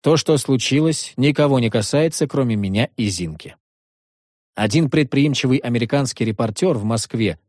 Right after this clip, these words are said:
расспрашивая о Зинке кое-кого из балетных, узнал неприятный факт.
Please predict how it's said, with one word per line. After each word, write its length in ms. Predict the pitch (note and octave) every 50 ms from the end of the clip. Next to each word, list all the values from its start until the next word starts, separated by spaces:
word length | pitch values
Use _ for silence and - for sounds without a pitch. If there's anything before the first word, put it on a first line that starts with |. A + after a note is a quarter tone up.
| _ _ _
расспрашивая 800 | A#2 A#2 A#2+ A2+ - - - B2 B2+ B2 G#2+ - A#2+ A2 G#2+ A2+
о 220 | - - A2+ G#2
Зинке 440 | G2 F#2+ A#2 C#3 C3 A2 - A2 G2
кое-кого 580 | - - B2+ A#2 A2 G2 - A2+ G2+ G#2 G2+
из 120 | G2 F2+ E2+
балетных, 540 | F2+ G#2 B2 E3 F3+ F3 F3 D#3+ - - - _ _ _ _ _
узнал 320 | A#2+ A#2+ G#2+ C#3 D#3+ D#3+
неприятный 520 | D#3 D3+ C3+ C#3 C#3 C3+ C3+ B2 B2 B2+ A#2
факт. 420 | - - D3 A#2 - - -